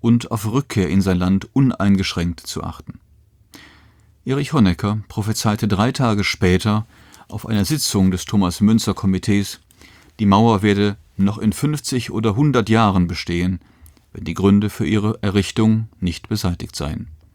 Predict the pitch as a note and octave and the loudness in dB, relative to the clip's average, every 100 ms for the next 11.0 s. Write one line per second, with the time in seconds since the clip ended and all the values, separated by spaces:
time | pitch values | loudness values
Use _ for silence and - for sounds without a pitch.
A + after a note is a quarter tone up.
0 | _ - - - _ - - - A#2+ E3 | _ -20 -20 -20 _ -20 -20 -4 0 2
1 | C3+ - A#2+ C3+ A#2 A2+ B2 - _ - | 0 0 -2 -6 0 0 0 -6 _ -4
2 | D3+ A3+ - A2 A2+ B2 A2+ A#2+ A#2 - | -2 -2 -6 0 2 4 4 2 -2 -2
3 | G#2+ - C3 C3+ A2+ F#2+ G2+ G2+ F#2 A#2 | -2 0 -2 0 0 0 -2 -2 0 -2
4 | - - F2+ F#2 B2 A#2 G2 F#2+ - G#2+ | -2 -6 0 4 4 2 0 -2 -4 -4
5 | - G2+ - - - - _ B2 C3+ - | 0 0 -2 -16 -20 -20 _ -2 0 -4
6 | - A2 - G2 G#2+ G2+ - F#2+ F2+ G2 | -4 -6 0 2 2 2 0 -2 2 4
7 | G2 F#2 F#2 A2+ A#2 G2 F#2+ F2+ F#2+ - | 4 2 2 4 4 4 2 0 0 0
8 | F#2 E2+ - - - - A2+ F#2+ F2+ - | -2 -2 -14 -20 -14 -4 0 0 -2 0
9 | A#2 A2 - G2+ - G2 G2+ F2+ G2 F#2+ | 0 0 0 -4 -4 0 2 2 2 2
10 | F#2+ F#2+ F#2+ F#2+ - - C3 G2 E2+ | 2 0 -2 -4 -6 2 2 2 -2